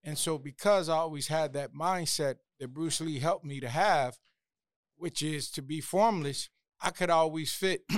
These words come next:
<clears throat> in any scene that I went in, whether I was in Finland or Germany or Russia,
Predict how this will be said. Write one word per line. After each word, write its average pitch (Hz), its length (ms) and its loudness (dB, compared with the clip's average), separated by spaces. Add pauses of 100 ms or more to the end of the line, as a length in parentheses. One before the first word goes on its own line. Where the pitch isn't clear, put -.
(120)
<clears throat> - 240 -16
in 156 220 -4
any 190 360 -2 (1040)
scene 208 640 0
that 135 160 -2
I 135 120 2
went 131 320 -6
in, 123 280 -12 (380)
whether 151 260 -2
I 156 100 4
was 156 200 -2
in 147 140 -6
Finland 214 580 -2
or 127 300 -4
Germany 214 600 0
or 101 220 -4
Russia, 202 680 2